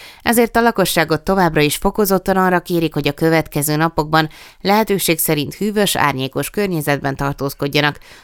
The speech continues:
a fizikai megterhelést korlátozzák a kora reggeli és esti órákra, valamint pótolják az elvesztett folyadékot és ásványanyagokat. Enyhén emelkedett a koronavírus örökítő anyagának koncentrációja a szennyvízben.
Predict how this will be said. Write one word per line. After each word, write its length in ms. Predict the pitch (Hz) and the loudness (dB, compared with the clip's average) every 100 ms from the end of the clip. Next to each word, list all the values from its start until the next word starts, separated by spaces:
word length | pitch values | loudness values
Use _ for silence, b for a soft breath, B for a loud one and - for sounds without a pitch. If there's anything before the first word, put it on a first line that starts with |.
| B | B
a 100 | 175 | -2
fizikai 480 | - 226 180 165 156 | 0 0 0 0 0
megterhelést 800 | 160 - 147 131 135 117 - | 0 0 -2 -2 -4 -6 -6
korlátozzák 720 | - 170 151 143 143 139 98 131 | -2 0 2 0 -4 -6 -6 -8
a 80 | |
kora 300 | - 185 180 | -6 -2 0
reggeli 380 | 156 151 156 135 | 0 0 0 -2
és 200 | 104 - | -4 -6
esti 440 | - 165 - 147 143 | -4 -4 -2 -2 0
órákra, 520 | 147 143 143 151 151 B B B | 2 0 2 0 0 B B B
valamint 420 | 220 226 165 147 | -2 0 0 -4
pótolják 580 | - 220 - 160 135 - | -2 -2 2 0 0 -2
az 140 | 139 | -4
elvesztett 480 | 131 127 135 - - | -4 -4 -8 -10 -14
folyadékot 640 | - 185 185 185 202 214 196 | -8 -4 -2 -4 -8 -8 -8
és 220 | 143 - | -8 -8
ásványanyagokat. 1200 | - - - 120 131 117 98 - - - - - _ _ _ _ _ _ _ _ _ _ _ _ _ | -8 -8 -6 -6 -6 -8 -10 -10 -12 -12 -16 -20 _ _ _ _ _ _ _ _ _ _ _ _ _
Enyhén 380 | 202 214 190 185 | -2 2 4 4
emelkedett 600 | 196 202 180 180 190 190 | 4 4 2 2 0 0
a 60 | |
koronavírus 680 | 175 196 196 170 156 156 156 | -2 0 2 2 2 0 0
örökítő 520 | - 175 156 147 151 | 2 2 0 -2 0
anyagának 500 | 143 139 139 143 143 | 0 0 0 0 0
koncentrációja 1000 | - 151 143 131 127 135 131 - 135 135 | -2 -2 0 -4 -2 0 -2 -2 0 2
a 40 | 135 | 0
szennyvízben. 800 | - 143 139 131 131 143 135 | 0 -2 -2 -4 0 0 0